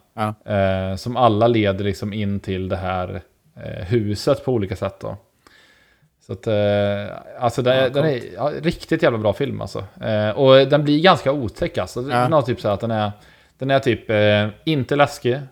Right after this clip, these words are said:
Speaker 2: någonting alls.
Speaker 1: Nej.
Speaker 2: Och sen blixtrar den till, och sen är den jävligt obehaglig i typ,
Speaker 1: <laughs>
Speaker 2: eh, två, tre minuter, och sen är det
Speaker 1: Ja.
Speaker 2: lugnt igen. Så man likt-, sitter liksom på helspänn för att helt plötsligt så händer det jävla massa
Speaker 1: Ja.
Speaker 2: skit, liksom.
Speaker 1: Fan, jag
Speaker 2: Eh,
Speaker 1: blir
Speaker 2: ja,
Speaker 1: lite sugen,
Speaker 2: superbra.
Speaker 1: men ändå, jag
Speaker 2: Ja.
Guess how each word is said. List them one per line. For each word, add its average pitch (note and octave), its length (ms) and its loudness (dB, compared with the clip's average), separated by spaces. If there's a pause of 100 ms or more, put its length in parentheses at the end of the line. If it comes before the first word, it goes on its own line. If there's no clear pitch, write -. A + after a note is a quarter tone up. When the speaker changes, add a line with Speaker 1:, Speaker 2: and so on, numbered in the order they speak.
(400)
Speaker 2:
någonting A2 420 0
alls. A2+ 380 -4
Speaker 1:
Nej. G#2+ 160 0
Speaker 2:
Och G#2 60 -2
sen C3+ 240 -2 (100)
blixtrar C#3+ 460 0
den C3 100 2
till, A#2+ 300 0
och G#2+ 80 -6
sen B2 140 0
är A2+ 40 2
den A2+ 140 -2
jävligt C3 380 0
obehaglig G2 540 0
i F3 60 6
typ, - 300 0
Speaker 1:
<laughs> D3 80 0
Speaker 2:
eh, F#2+ 260 0 (560)
två, C3+ 160 6
tre A#2+ 180 2
minuter, A#2 480 2
och A2 80 -2
sen C3 140 -2
är A#2+ 40 6
det A2+ 60 8
Speaker 1:
Ja. A2+ 60 6
Speaker 2:
lugnt C3 220 -2
igen. G#2+ 200 -6 (800)
Så A#2+ 60 -6
man B2 180 2
likt-, B2 180 0
sitter C#3 220 -2
liksom C#3 180 -2
på C3 60 -4
helspänn B2+ 500 0
för B2+ 80 -2
att - 120 -4
helt B2 180 -2
plötsligt G#2+ 260 -4
så A2 100 -4
händer G2+ 280 -2
det A2+ 100 0
jävla A2+ 380 -4
massa A#2+ 180 0
Speaker 1:
Ja. A2+ 80 0
Speaker 2:
skit, G#2 220 -10
liksom. G2+ 280 -14 (1160)
Speaker 1:
Fan, G2+ 140 -8
jag F#2+ 140 0
Speaker 2:
Eh, G2 120 -4
Speaker 1:
blir A#2 100 6
Speaker 2:
ja, C3 80 8
Speaker 1:
lite G3+ 120 4
sugen, F3 280 4
Speaker 2:
superbra. C3+ 300 6
Speaker 1:
men C#3 80 0
ändå, C#3 180 0
jag C3+ 120 0
Speaker 2:
Ja. C3 60 2